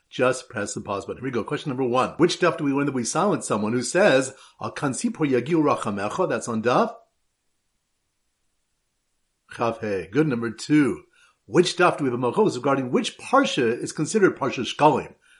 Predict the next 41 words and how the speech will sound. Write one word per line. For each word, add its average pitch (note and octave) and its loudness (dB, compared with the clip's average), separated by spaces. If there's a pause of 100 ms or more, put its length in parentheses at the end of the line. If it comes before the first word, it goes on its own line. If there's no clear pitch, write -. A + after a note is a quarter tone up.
That's G#2 -10
on A2+ -2
daf B2+ 4 (3000)
Chaf A2+ -6
Tes. F2+ -12
Good. G#3+ 0
Number F3 2
three. D#3 4
Which E3+ 0
daf G3 2
do E3+ -4
we E3 2
learn D#3 0
that D3 2
we C3+ 0
read D3+ -4
two - 0
parshios D3+ 0
of A2 -8
Klalos, A#2+ 0 (320)
one D#3 4
before D#3 2
Shavuos A#2 -2
and D3+ -4
the C#3+ 2
other D3+ -2
before B2 -4
Rosh A2 -8
Hashanah, D#3 0 (280)
in D#3 0
order E3+ 4
that B2+ -2
the B2 -4
year D3+ 2
end D#3 2
with G#2+ -6
the A2 -8
Klalos? A2+ -2
That's A2 -4
on G#2 -4
daf A#2+ 0